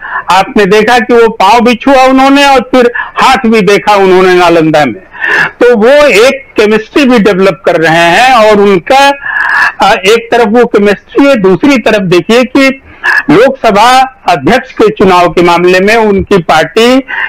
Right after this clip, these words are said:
के जो प्रमुख नेता हैं केसी त्यागी, केसी त्यागी ने तो साफ तौर पर कह दिया,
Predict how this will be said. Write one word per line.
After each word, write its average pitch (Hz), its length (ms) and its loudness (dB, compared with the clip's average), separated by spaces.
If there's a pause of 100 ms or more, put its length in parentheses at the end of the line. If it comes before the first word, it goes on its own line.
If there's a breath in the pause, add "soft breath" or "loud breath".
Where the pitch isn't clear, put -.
(160)
के 175 60 2
जो 175 360 2
प्रमुख 160 600 -4
नेता 165 300 -2
हैं 151 240 0
केसी 160 360 -2
त्यागी, 123 400 -2
केसी 170 320 -2
त्यागी 214 300 0
ने 233 120 0
तो - 160 -8
साफ 233 300 -2
तौर 214 120 2
पर 202 160 -2
कह 165 200 -2
दिया, 160 320 0